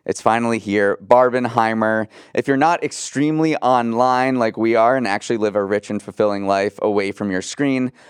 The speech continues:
Barbenheimer is the portmanteau given to the twin theatrical release of Christopher Nolan's Oppenheimer about the development of the atomic bomb, and Greta Gerwig's Barbie, which is about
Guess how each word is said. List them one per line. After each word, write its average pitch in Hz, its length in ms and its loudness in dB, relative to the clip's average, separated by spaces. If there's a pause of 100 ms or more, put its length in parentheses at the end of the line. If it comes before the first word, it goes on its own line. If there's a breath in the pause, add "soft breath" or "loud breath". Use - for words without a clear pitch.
(220 loud breath)
Barbenheimer 147 720 2
is 113 200 -2
the 110 100 2
portmanteau 135 680 0
given 107 280 -6
to 117 100 -8
the 98 120 -2
twin 147 560 -4
theatrical 107 760 -2
release 104 400 -2
of 107 200 -2
Christopher 110 480 -4
Nolan's 95 480 -2
Oppenheimer 120 760 0 (280 loud breath)
about 107 240 0
the 107 60 -8
development 104 500 0
of 104 100 0
the 95 140 -2
atomic 92 420 -4
bomb, 123 360 2 (260 soft breath)
and 113 180 -2
Greta 127 240 2
Gerwig's 107 580 0
Barbie, 110 560 2
which 101 220 -2
is 95 80 -6
about 95 500 0